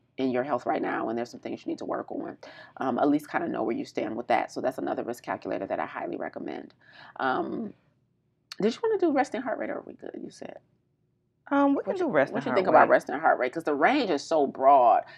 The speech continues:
Speaker 1: but I think resting heart rate, I think one of the things, so when, um, people started wearing Fitbits and stuff, that's one of the things that those, uh, pedometers and Fitbits
Speaker 2: Mm-hmm.
Speaker 1: and stuff would tell you, you know, what your heart rate is, and you can put in your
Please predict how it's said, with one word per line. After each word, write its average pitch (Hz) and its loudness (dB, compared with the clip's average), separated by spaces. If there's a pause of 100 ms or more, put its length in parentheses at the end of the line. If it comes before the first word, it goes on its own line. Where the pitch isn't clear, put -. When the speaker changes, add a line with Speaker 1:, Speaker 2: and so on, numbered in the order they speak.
(240)
Speaker 1:
but 160 4
I 139 8
think 170 2
resting 165 8
heart 165 6
rate, 135 4
I 156 4
think 165 0
one 151 0
of 143 -2
the 139 0
things, 131 -2 (220)
so - 2
when, 147 2 (100)
um, 135 2
people 180 -2
started 151 4
wearing 139 0 (100)
Fitbits 156 0
and 131 -6
stuff, 131 0
that's 143 0
one 160 0
of 151 0
the - -20
things 147 0
that 131 4
those, 123 0
uh, 101 4
pedometers 165 4
and 135 -6
Fitbits 160 0
Speaker 2:
Mm-hmm. 135 0
Speaker 1:
and 151 -4
stuff - 0
would 139 -4
tell 156 4
you, 240 0 (340)
you 170 2
know, 147 2
what 147 0
your 156 4
heart 160 2
rate 139 2
is, 135 0
and 131 -4
you 160 -4
can 139 -4
put 147 -4
in 139 -2
your 123 0